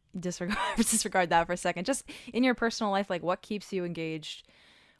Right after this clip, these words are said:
with lifting, and, like, how have you continued to progress or evolve your workouts over that time, if you are taking this more, uh, basic, simple approach, if you will?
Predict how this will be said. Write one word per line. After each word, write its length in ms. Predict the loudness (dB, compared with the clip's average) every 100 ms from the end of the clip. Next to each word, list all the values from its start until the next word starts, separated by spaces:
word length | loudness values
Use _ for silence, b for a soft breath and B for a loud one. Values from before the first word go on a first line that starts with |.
| -4
with 320 | 0 0 -2
lifting, 480 | -2 -2 0 -2 -2
and, 120 | -2
like, 180 | -4 -6
how 280 | 0 2 2
have 140 | -2
you 120 | -4
continued 500 | -4 -6 -4 -6 -6
to 220 | -10 -12
progress 640 | -8 -8 -4 0 0 0 -4
or 80 | -6
evolve 400 | -4 -2 -2 -4
your 120 | -6
workouts 600 | -8 -4 -4 -4 -6 -10 -8
over 160 | -6
that 160 | -6 -6
time, 200 | -6 -6
if 180 | -6 -4
you 100 | -2
are 160 | -2 -2
taking 360 | -4 -10 -10
this 180 | -12 -10
more, 420 | -8 -6 -6 -8 b b b b b b b _ _ _ _ _ -8
uh, 220 | -4 -4
basic, 440 | -4 -6 -6 -8
simple 360 | -8 -8 -6 -6
approach, 340 | -6 -6 -6
if 140 | -8 -10
you 80 | -10
will? 180 | -10